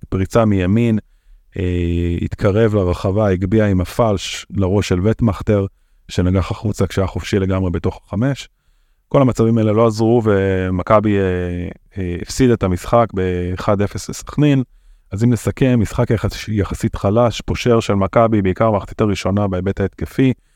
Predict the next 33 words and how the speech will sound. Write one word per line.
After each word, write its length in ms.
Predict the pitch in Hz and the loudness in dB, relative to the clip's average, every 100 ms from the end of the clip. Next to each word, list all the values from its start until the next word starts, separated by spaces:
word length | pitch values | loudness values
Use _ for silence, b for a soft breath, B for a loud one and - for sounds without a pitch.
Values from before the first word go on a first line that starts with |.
| _ _ _ - | _ _ _ -10
סכנין 320 | - 139 131 | -4 0 4
לא 140 | 131 | 4
הגיעו 260 | 131 120 110 | 4 4 4
להמון 420 | 98 101 110 107 | 4 2 2 2
מצבים, 680 | 92 95 90 120 127 120 101 98 | 0 -2 0 2 2 2 0 -2
אה, 160 | 90 | -2
או 120 | 90 | -2
כאלה 260 | - 98 104 | 0 0 0
שהם, 440 | - 95 92 90 - - - | 0 -2 0 -2 -6 -12 -8
ההגנה 320 | 101 98 98 | -2 0 0
של 80 | 98 | 0
מכבי 300 | 92 98 92 | 0 0 0
הייתה 160 | 101 | -2
צריכה 340 | - - 95 90 - _ - - - | -4 -2 -2 -2 -10 _ -20 -20 -4
להתמודד 500 | 98 92 110 101 110 | -2 0 0 2 2
איתם, 340 | 110 107 98 95 | 2 2 2 2
או 440 | 90 90 87 87 | 0 0 -2 -2
הובכה 360 | 101 92 92 110 | -4 -6 0 0
בגללם. 460 | 113 117 120 127 127 _ _ _ _ _ - | 2 2 2 0 -2 _ _ _ _ _ -4
ובמחצית 440 | 98 98 - 120 | -2 0 -2 -2
השנייה, 460 | 117 - 131 131 117 | -2 0 2 2 0
אה, 80 | 98 | -2
חל 220 | - 107 | 0 0
שיפור, 480 | 98 104 - 110 107 | 0 -4 0 0 2
אה, 100 | 98 | 0
די 160 | 95 113 | 2 2
משמעותי, 460 | 110 - 95 131 | 2 0 0 2
בעיקר 260 | 107 90 107 | 2 2 0
בחלק 340 | 95 107 101 | 2 -2 -2
השני 280 | 92 101 123 | -2 0 0
של 80 | 110 | 0
המחצית 360 | 92 - - 98 | -2 -4 -6 -6
השנייה, 400 | - 104 113 | -4 -4 -4